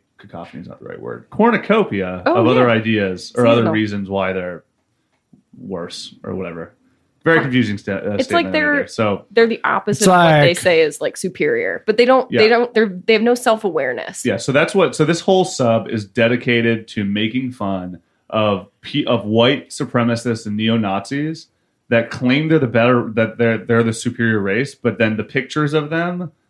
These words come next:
Speaker 1: and any
Speaker 2: Mm-hmm.
Speaker 1: indication, it's very clear that not only are they not the superior race, but they're <laughs>
Speaker 3: They're
Speaker 1: they're embarrassing to the human race
Speaker 2: The human
Speaker 1: as a
Speaker 2: race.
Speaker 1: whole,
Speaker 2: Yeah.
Speaker 1: right?
Speaker 3: Yeah.
Speaker 1: And I'm not, I'm not saying that subjectively, where it's just like,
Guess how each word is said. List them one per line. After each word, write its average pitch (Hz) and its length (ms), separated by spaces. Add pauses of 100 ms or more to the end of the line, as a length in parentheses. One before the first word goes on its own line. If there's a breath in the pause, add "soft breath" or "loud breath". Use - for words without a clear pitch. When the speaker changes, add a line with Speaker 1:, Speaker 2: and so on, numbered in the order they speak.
Speaker 1:
and 123 200
any 131 320
Speaker 2:
Mm-hmm. 131 100
Speaker 1:
indication, 127 840 (640)
it's 113 180
very 123 320
clear 117 640 (100)
that 104 260
not 127 260
only 143 320
are 113 160
they 104 220
not 95 480
the 135 80
superior 143 420
race, 143 460 (260)
but 117 160
they're 123 280 (120)
<laughs> - 40 (540)
Speaker 3:
They're 127 180 (120)
Speaker 1:
they're 143 260
embarrassing 131 1080 (180)
to 151 280
the 131 100
human 123 380
race 104 280
Speaker 2:
The 107 40 (200)
human 226 160
Speaker 1:
as 110 140
a 104 120
Speaker 2:
race. - 80
Speaker 1:
whole, 87 360
Speaker 2:
Yeah. 208 180
Speaker 1:
right? 101 300
Speaker 3:
Yeah. 98 320 (120)
Speaker 1:
And 135 100
I'm 156 100
not, 190 200
I'm 156 100
not 170 160
saying 156 260
that 127 220
subjectively, 104 920
where 95 180
it's 92 120
just 107 200
like, 95 280